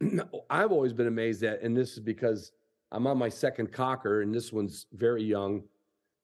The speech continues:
<clears throat> and to work on that range, to, you know, I would say her, and, and this is just me, in, in the, in the s-,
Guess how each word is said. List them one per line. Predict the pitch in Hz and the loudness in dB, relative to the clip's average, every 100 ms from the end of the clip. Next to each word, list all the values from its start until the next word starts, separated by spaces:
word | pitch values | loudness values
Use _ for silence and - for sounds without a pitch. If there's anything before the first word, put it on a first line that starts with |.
| - | -8
<clears throat> | - - - 110 _ _ - | -6 -6 -12 -14 _ _ -2
and | 123 120 101 101 _ - | 0 2 -2 -8 _ -4
to | 120 | 0
work | 139 147 143 | 2 2 0
on | 123 | 0
that | 113 92 | 0 0
range, | 123 147 120 117 104 | 2 2 2 0 -4
to, | 107 - | -8 -4
you | 131 | 0
know, | 113 95 - _ - | 2 0 -8 _ 0
I | 214 | 2
would | 185 | 2
say | - 165 135 | 2 0 2
her, | 131 113 120 _ _ _ _ _ _ _ _ _ - _ _ - | 0 -2 -8 _ _ _ _ _ _ _ _ _ -20 _ _ -12
and, | 160 135 | -10 -2
and | 139 | 2
this | 147 131 | 2 0
is | 120 | -2
just | 123 113 117 | -2 -2 0
me, | 127 95 82 - _ - - | 0 0 -4 -12 _ -18 -4
in, | 120 120 | -4 -2
in | 127 107 | -2 -2
the, | 95 - | -4 -6
in | 117 | -4
the | 101 | -2
s-, | 92 | -4